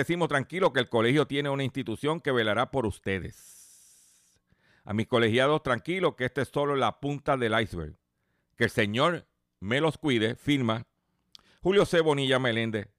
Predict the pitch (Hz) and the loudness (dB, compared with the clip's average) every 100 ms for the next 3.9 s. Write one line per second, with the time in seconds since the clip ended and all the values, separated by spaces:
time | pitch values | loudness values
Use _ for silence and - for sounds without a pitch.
0 | _ 98 92 90 78 67 - _ _ _ | _ -6 -4 -6 -10 -14 -20 _ _ _
1 | _ _ _ _ _ _ _ _ _ _ | _ _ _ _ _ _ _ _ _ _
2 | _ _ 113 139 147 170 175 185 185 180 | _ _ 2 4 6 6 4 -2 0 0
3 | 185 175 - 185 190 202 175 190 | 2 0 -4 -2 0 2 2 0